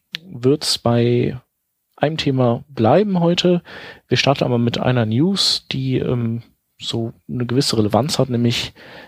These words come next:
alle, die das Picture Fill, Polyfill benutzen, ähm, also das Polyfill fürs Picture-Element, die mögen das doch bitte aktualisieren durch die neueste Version, weil,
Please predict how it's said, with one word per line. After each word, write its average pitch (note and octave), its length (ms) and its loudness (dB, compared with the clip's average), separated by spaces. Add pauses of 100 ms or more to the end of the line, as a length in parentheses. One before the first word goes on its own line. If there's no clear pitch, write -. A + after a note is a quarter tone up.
(120)
alle, D3+ 320 0
die C3 280 -4
das - 340 0
Picture - 460 0
Fill, D3+ 380 2
Polyfill C#3 640 0
benutzen, B2 720 -2 (220)
ähm, A2+ 560 -4
also A2 260 0
das - 280 -4
Polyfill B2 460 0
fürs - 240 -4
Picture-Element, A#2+ 720 0 (520)
die D#3 220 2
mögen C#3 360 4
das B2 240 -2
doch A#2 120 -2
bitte - 380 -2
aktualisieren A#2 800 -2
durch A#2 160 -2
die - 140 -6
neueste A2 340 0
Version, A#2 560 0 (100)
weil, A#2+ 580 2